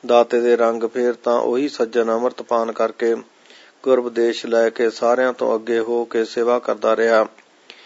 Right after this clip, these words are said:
ਇਸੇ ਤਰ੍ਹਾਂ ਹੋਰ ਵੀ ਬਹੁਤ ਸਾਰੇ ਨਾਸਤਿਕ ਤੇ ਗਈਆਂ ਗੁਜ਼ਰੀਆਂ ਜ਼ਿੰਦਗੀਆਂ ਵਾਲੇ ਗੁਰਸ਼ਬਦ ਦੇ ਤੀਰ ਨਾਲ ਘਾਇਲ ਕਰ ਗੁਰੂ ਘਰ ਵਿੱਚ ਲਿਆਂਦੇ। ਇਸ ਤੋਂ ਬਾਰ ਕਿੰਗ ਈਸਟ ਲੰਡਨ ਦੇ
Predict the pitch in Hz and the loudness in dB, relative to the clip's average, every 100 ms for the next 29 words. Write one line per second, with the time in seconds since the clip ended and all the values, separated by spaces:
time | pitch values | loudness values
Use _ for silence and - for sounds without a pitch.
0 | - _ 143 147 135 131 123 120 127 139 | -20 _ -2 0 2 2 2 2 0 0
1 | 131 127 117 139 - - 120 117 117 113 | -2 -2 0 -2 -4 -2 0 4 2 2
2 | 117 131 - 120 113 117 113 - _ 123 | 0 0 -4 -8 -2 0 0 -4 _ -4
3 | 131 117 117 120 120 117 113 113 117 113 | -4 -2 -2 -2 -2 -4 -6 -4 -4 -4
4 | 113 113 117 117 117 113 113 113 110 - | -4 -6 -8 -6 -4 0 0 2 0 -4
5 | _ - - - - 135 131 127 117 113 | _ -20 -20 -20 -2 -2 0 0 2 0
6 | 120 117 123 127 123 113 117 - 120 113 | -4 -4 -6 -2 0 0 0 0 2 2
7 | 117 117 117 117 110 117 123 127 - 120 | 0 0 0 0 -4 -8 -10 -10 0 0
8 | 110 110 113 113 113 113 113 110 110 _ | 2 -4 -6 -4 -4 0 0 0 -2 _
9 | _ _ _ - 143 - 131 123 117 113 | _ _ _ -4 -4 -2 -2 0 4 4
10 | 117 - 117 117 120 117 113 _ _ _ | 2 -2 -6 0 2 2 -2 _ _ _
11 | _ _ _ _ _ _ _ 156 170 143 | _ _ _ _ _ _ _ -4 0 0
12 | 127 - 120 117 120 120 120 123 120 | -4 -6 -4 -4 0 -2 0 2 2